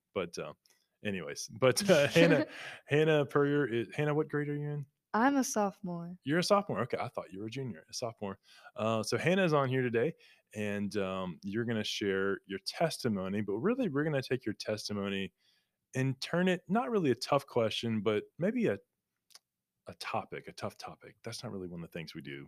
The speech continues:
Speaker 1: because the podcast is tough questions, testimonies, and text-driven preaching, where I, I'd have, like, a recap of my, my sermons and everything on Wednesday nights. But, so today, Hannah,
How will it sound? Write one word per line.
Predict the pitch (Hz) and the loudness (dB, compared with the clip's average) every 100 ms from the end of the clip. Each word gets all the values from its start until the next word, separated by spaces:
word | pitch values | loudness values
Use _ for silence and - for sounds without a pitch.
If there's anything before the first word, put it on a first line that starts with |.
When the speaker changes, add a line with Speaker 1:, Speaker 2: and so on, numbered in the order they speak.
| - | -10
Speaker 1:
because | - 98 | -8 -6
the | |
podcast | - 117 110 107 98 - | 0 2 2 -2 -2 -2
is | 92 92 - | -4 -6 -4
tough | 117 - | -2 -2
questions, | 101 95 101 98 | -4 -4 -6 -4
testimonies, | 107 98 107 92 95 92 | -4 -4 -4 -4 -4 -4
and | 90 90 87 - - - _ - | -4 -6 -8 -16 -20 -20 _ -4
text-driven | 98 - 127 135 | -2 2 2 2
preaching, | - - 101 | 2 2 0
where | 98 98 | 2 2
I, | 101 104 101 _ | 2 2 -2 _
I'd | 104 95 87 | -6 -6 -6
have, | 104 95 | -4 -2
like, | 92 92 | -2 -4
a | |
recap | 92 98 - 92 - | -4 -4 -4 -6 -4
of | 92 | -4
my, | 90 | -6
my | 82 90 | -6 -6
sermons | - 101 90 82 | -6 -6 -6 -8
and | - | -10
everything | 170 185 175 | -10 -8 -8
on | 165 | -8
Wednesday | 170 175 | -8 -6
nights. | 160 - | -8 4
But, | - 143 - - - - | 6 6 2 -20 -20 0
so | 156 | 2
today, | 143 170 160 | 6 8 8
Hannah, | 113 151 139 | 6 4 2